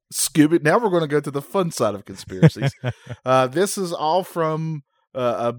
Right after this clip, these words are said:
Speaker 1: uh, uh, actually quite a few places, but the main place, my main source is Mental Floss, but also there's YouTube videos on this. Uh, Reddit has a whole, like, you can go down a giant Reddit rabbit hole of Scooby-Doo conspiracies, and not just Scooby-Doo, but other, you know,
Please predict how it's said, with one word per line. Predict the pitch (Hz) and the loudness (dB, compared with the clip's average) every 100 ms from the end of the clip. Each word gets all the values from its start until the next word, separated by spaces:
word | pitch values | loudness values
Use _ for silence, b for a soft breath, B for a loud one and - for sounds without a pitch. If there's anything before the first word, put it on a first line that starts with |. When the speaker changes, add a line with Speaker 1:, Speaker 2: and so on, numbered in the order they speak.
| 104 _ _ | -10 _ _
Speaker 1:
uh, | |
uh, | 85 120 123 131 | -6 -4 -4 -2
actually | 156 - 127 | -2 -2 -8
quite | - 147 | -2 -2
a | 123 | -2
few | 139 | -6
places, | 123 113 107 113 | -4 -4 -4 -8
but | 117 | -10
the | 117 | -8
main | 120 139 156 | -8 -8 -8
place, | 143 131 120 | -8 -6 -6
my | 123 | -6
main | 117 127 | -8 -8
source | - 123 120 | -8 -10 -10
is | 110 | -12
Mental | 123 139 117 | -12 -10 -10
Floss, | - 101 104 - b b b b _ | -8 -6 -6 -8 b b b b _
but | 131 | 0
also | 131 147 - 143 | 2 2 0 -2
there's | 135 120 113 101 123 | 0 -4 -8 -16 -8
YouTube | 139 147 131 | -6 -6 -6
videos | 131 131 127 | -4 -2 -2
on | 123 123 | -4 -4
this. | 123 120 - | -4 -4 -6
Uh, | 76 104 | -8 -8
Reddit | 95 123 131 131 - _ _ _ _ | -4 0 2 0 -4 _ _ _ _
has | - 113 | -6 -6
a | 107 | -6
whole, | 110 131 120 | -2 -2 0
like, | 117 | -4
you | 127 | -6
can | 135 156 | -8 -4
go | 131 | -2
down | 123 113 | -2 -4
a | |
giant | 107 117 120 113 - - | -6 -4 -4 -4 -8 -16
Reddit | 104 117 117 | -6 -4 -4
rabbit | 101 110 120 120 | -2 -2 -2 -4
hole | 135 139 139 _ b b b | -2 -2 -4 _ b b b
of | 117 120 117 110 _ | -2 0 0 -6 _
Scooby-Doo | - - 147 131 131 | -14 -8 -6 -4 -6
conspiracies, | 131 123 - 135 135 135 117 | -6 -10 -8 -6 -4 -6 -6
and | 120 | -2
not | 165 | -2
just | 143 - | -4 -8
Scooby-Doo, | 139 113 113 | -8 -4 -4
but | 104 | -4
other, | 104 104 101 95 - | -2 -2 -2 -4 -8
you | 110 | -4
know, | 104 95 | -2 -2